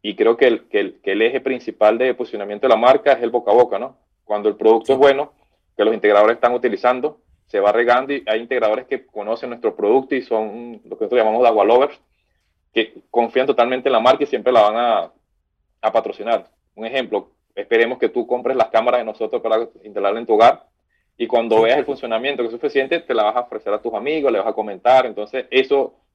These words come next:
Speaker 1: es el marketing más poderoso, considero yo, que, que, que tenemos como marca.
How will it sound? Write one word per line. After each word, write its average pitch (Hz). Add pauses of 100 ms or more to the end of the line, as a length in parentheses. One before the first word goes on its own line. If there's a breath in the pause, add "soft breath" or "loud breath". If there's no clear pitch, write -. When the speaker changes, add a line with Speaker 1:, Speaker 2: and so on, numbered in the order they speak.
Speaker 1:
es 117
el 131
marketing 131
más 123
poderoso, 117
considero 110
yo, 113
que, 110
que, 95
que 98
tenemos 101
como 95
marca. 90